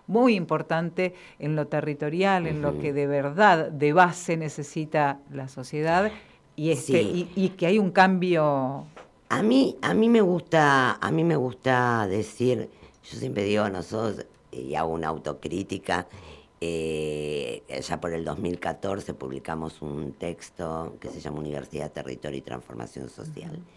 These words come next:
Speaker 2: Y yo me autocritico con ese título, porque nosotros, universidad, también somos el territorio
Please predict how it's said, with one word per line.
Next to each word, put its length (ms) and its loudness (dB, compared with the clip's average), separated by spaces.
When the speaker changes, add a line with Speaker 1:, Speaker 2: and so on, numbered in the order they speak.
Speaker 2:
Y 80 -10
yo 140 -6
me 100 -2
autocritico 880 -10
con 140 -10
ese 220 -12
título, 540 -16
porque 220 -6
nosotros, 580 -6
universidad, 520 -6
también 360 -6
somos 300 -12
el 100 -12
territorio 680 -12